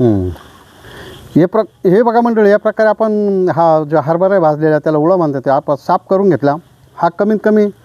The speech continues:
<clears throat> दोन महिने चांगला जर पॅक बंद डब्यात ठेवला, हवा बंद डब्यात जर ठेवला, दोन महिने याला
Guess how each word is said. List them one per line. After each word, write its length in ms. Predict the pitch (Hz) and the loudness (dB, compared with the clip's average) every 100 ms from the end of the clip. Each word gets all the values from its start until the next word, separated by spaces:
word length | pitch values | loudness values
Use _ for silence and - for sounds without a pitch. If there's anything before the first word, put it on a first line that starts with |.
| - - _ - | -20 -20 _ -4
<clears throat> 280 | 185 185 151 - _ _ _ _ _ _ _ - _ _ | 0 2 0 -4 _ _ _ _ _ _ _ -20 _ _
दोन 240 | 143 180 196 | -2 0 2
महिने 240 | 208 202 | 2 2
चांगला 240 | 190 196 175 | 2 0 2
जर 140 | 170 - | 0 0
पॅक 180 | 190 175 | 0 0
बंद 240 | 185 190 | 0 0
डब्यात 280 | 185 190 196 | 0 0 0
ठेवला, 260 | 170 156 147 | 0 0 2
हवा 160 | 151 | 2
बंद 220 | 156 165 | 2 2
डब्यात 260 | 156 160 165 | 2 0 0
जर 120 | 165 | 0
ठेवला, 220 | 156 170 | 0 -2
दोन 240 | 147 156 175 | 0 0 2
महिने 200 | 185 175 | 2 2
याला 160 | 151 | 0